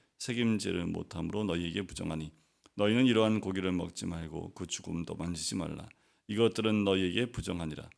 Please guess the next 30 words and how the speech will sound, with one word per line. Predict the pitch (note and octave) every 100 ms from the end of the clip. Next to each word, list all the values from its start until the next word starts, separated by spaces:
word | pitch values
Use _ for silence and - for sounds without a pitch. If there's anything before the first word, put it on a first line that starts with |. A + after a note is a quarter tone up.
| _ _ _ -
물에 | A2 A#2+ A#2+
있는 | A#2+ A#2
모든 | G#2 G2+ G#2
것 | G2+
중에서 | - F#2+ F#2 F2
너희가 | E2+ F2 E2+ E2+
먹을 | E2 F2+ G2+
만한 | F#2 F#2+ G2 F2
것은 | F2 A2 F#2+
이것이니, | F2 F2+ F2 E2+ D#2+ F#2 - _ _ _
강과 | A2 G#2+ A2+ G2+
바다와 | G2 F#2+ F#2 F2+
다른 | F2 F2 E2+
물에 | F2 G2 G2+
있는 | F2+ G2 F#2 E2
모든 | E2 F2 G#2+ G2+
것 | F#2
중에서 | - F2+ E2+ - D2 - _ _ -
지느러미와 | A#2 A#2+ C3+ G#2 F#2 E2+ D#2+ G2+
비늘이 | - F2+ F2+ F2+
있는 | F#2 G#2 G#2
것은 | F2+ E2+ A2 F2
너희가 | E2+ F2 E2+
먹되, | E2+ - - - - _ _ _
물에서 | G#2 A2+ A2+ A#2 G2 E2+ E2+
움직이는 | G#2 G#2 A#2 C3 G#2+
모든 | F#2+ F#2+ G#2
것과 | F#2 - - D#2 D#2 _ _ _
물에서 | G#2 G#2 G#2
사는 | G2 G2+